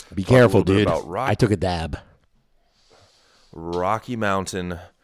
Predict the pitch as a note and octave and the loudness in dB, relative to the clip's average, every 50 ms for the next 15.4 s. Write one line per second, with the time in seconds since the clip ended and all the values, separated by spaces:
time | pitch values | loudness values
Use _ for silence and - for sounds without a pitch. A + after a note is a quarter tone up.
0 | _ _ _ _ _ - E2+ F2 F2+ F#2 G2 A2+ A#2 G#2+ - B2+ A#2 G#2+ G#2 G2+ | _ _ _ _ _ -10 -8 -4 -2 2 2 2 2 2 2 0 2 4 4 4
1 | F#2+ F#2 F2 E2+ D2+ C#2+ - - - - - - - - _ _ _ - - - | 4 4 2 -2 -6 -10 -10 -10 -10 -10 -10 -12 -14 -18 _ _ _ -10 -4 -2
2 | D#3 - - - - - F3+ F3 - - F3+ E3 - - E3 C#3+ D3 - - - | -2 -2 -4 -6 2 4 6 6 6 6 4 4 4 2 0 0 0 0 -2 -4
3 | - - - - - - - _ _ _ _ _ _ _ _ _ _ _ _ _ | -4 -6 -8 -12 -16 -16 -18 _ _ _ _ _ _ _ _ _ _ _ _ _
4 | _ _ _ _ _ - - A2+ A#2+ A2+ A2 A#2+ A2+ G#2 F#2 A2 A2+ - - G#2 | _ _ _ _ _ -12 -10 -10 -6 -6 -6 -4 -4 -6 -6 -6 -8 -8 -10 -14
5 | - - - - - - - C#3 E3 F#3 E3+ D3 C3+ C3 B2+ G2 - E2+ G2 B2 | -18 -20 -20 -18 -16 -8 -6 -4 -2 -2 -2 -2 -4 -6 -8 -10 -12 -8 -8 -8
6 | C3 - B2 G#2+ G#2+ A#2+ C3 C3+ C3 B2+ - - C#3 C3+ C3+ C3+ C3 C3+ C3+ - | -6 -4 -6 -4 -4 -4 -4 -4 -4 -6 -6 -8 -8 -8 -8 -8 -10 -12 -14 -18
7 | _ _ - - C3+ B2 C#3 C3+ - - G2+ F#2 F#2+ G2 G2 G2 F#2+ - - G#2 | _ _ -8 -6 -4 -4 -4 -6 -8 -10 -10 -6 -4 -2 -2 -2 -4 -4 -8 -10
8 | G2 F#2+ F#2 - E2+ E2 D#2+ F2 F#2 G2 G#2 G#2+ A2 A2+ A#2+ B2+ C3 B2+ A2 - | -10 -10 -10 -10 -12 -12 -10 -8 -6 -4 -4 -4 -2 -2 -2 0 -2 -2 -4 -8
9 | - - - - - A2+ G#2+ - - F2 D#2+ D#2+ E2+ F2 F#2+ G2+ A2 A#2+ G#2+ F#2+ | -12 -18 -18 -8 -6 -4 -4 -4 -6 -6 -6 -6 -8 -8 -6 -4 -2 -2 0 0
10 | F#2 F2+ F#2 G2 G2 _ _ _ _ _ _ _ _ _ _ _ - F#2 F2+ F2 | -2 -2 -4 -6 -8 _ _ _ _ _ _ _ _ _ _ _ -8 -6 -6 -6
11 | F2 - - _ - G2 A#2 A#2+ A#2+ - B2+ A#2+ A2+ G#2 G2 G2 F#2+ F#2 F#2 F2+ | -6 -8 -12 _ -8 -8 -6 -6 -6 -6 -4 -2 -2 -2 -2 -4 -4 -4 -4 -4
12 | E2+ E2 E2+ E2 E2+ E2 - F2+ F2 E2+ D#2 - - - - - D#2+ D#2 D2+ - | -4 -6 -6 -6 -8 -8 -10 -10 -10 -10 -12 -14 -18 -18 -16 -14 -12 -12 -12 -12
13 | - D2+ C#2+ C2+ G#1 G1+ G1+ - - _ _ _ _ _ _ _ _ _ - - | -14 -14 -14 -14 -14 -16 -20 -20 -20 _ _ _ _ _ _ _ _ _ -16 -14
14 | - - - - - - - - D2+ D#2+ E2+ E2+ E2 - - E2+ D#2 C#2+ C#2+ - | -14 -14 -12 -12 -14 -14 -16 -16 -12 -10 -10 -10 -10 -10 -12 -12 -10 -10 -12 -12
15 | - - C2 A#1 A1+ A1+ A1 - | -14 -12 -12 -12 -12 -12 -14 -18